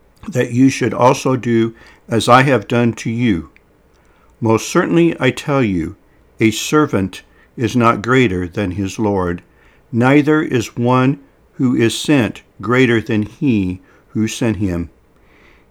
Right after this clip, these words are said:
If you know these things, blessed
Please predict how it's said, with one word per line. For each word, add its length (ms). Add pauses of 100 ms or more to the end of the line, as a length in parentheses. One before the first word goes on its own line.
If 220
you 120
know 380
these 320
things, 540 (440)
blessed 480